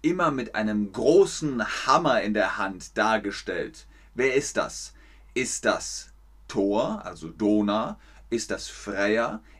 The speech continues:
Ist das Ymir, oder, also Ymir? Oder ist das Odin, beziehungsweise Wotan? Genau, der Gott mit dem großen Hammer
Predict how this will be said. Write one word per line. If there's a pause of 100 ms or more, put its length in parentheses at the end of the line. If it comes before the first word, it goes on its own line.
Ist
das
Ymir, (380)
oder,
also
Ymir? (240)
Oder
ist
das
Odin,
beziehungsweise (300)
Wotan? (2750)
Genau, (280)
der
Gott
mit
dem
großen
Hammer